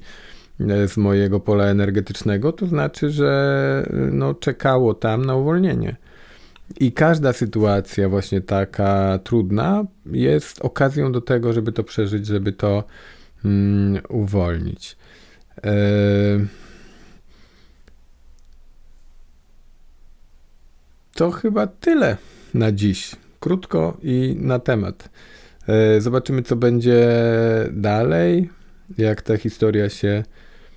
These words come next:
e, rozwinie. E, na razie ruszam do codziennych, e, zajęć i będę się starał, mm, przeżyć ten dzień w jak najfajniejszy sposób, jaki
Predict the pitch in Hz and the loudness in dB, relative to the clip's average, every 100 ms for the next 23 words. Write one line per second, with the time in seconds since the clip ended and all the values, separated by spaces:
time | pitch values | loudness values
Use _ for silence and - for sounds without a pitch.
0 | - - 104 101 101 101 98 104 95 95 | -14 -4 0 2 2 2 0 0 -2 -2
1 | 104 107 113 117 127 127 - - - - | 0 2 2 0 -2 -6 -14 -20 -20 -6
2 | 107 101 95 64 64 156 160 139 127 131 | 0 0 0 -4 -8 -4 -2 0 -2 0
3 | 123 117 113 117 110 104 107 101 104 101 | 0 0 -2 -2 -2 -2 -2 -2 -2 0
4 | 101 - - 98 95 95 95 98 101 98 | -2 -6 -6 -2 0 0 0 -2 0 0
5 | 98 98 - - - - - - - - | 0 -4 -12 -18 -20 -20 -20 -20 -16 -6
6 | 110 101 98 98 95 104 98 95 92 98 | 0 2 2 0 -2 -2 -2 -2 -2 -6
7 | - 95 92 90 90 90 90 90 90 87 | -6 -4 -2 -2 -2 -2 -2 -2 -2 -2
8 | 90 90 92 - - 95 92 90 - 101 | -4 -6 -8 -12 -8 -4 -2 -4 -4 -2
9 | 98 95 98 92 92 92 92 92 92 - | -2 -2 -2 0 0 0 0 0 -2 -4
10 | 110 104 98 107 95 95 - 95 98 98 | -2 -2 -2 -2 -2 -4 -2 0 0 0
11 | 98 95 - - - - - 104 - - | 0 -4 -8 -14 -14 -12 -6 -6 -6 -4
12 | 107 98 - 95 - - - 98 95 - | -4 -4 -4 -8 -8 -14 -6 -4 -4 -4
13 | - | -6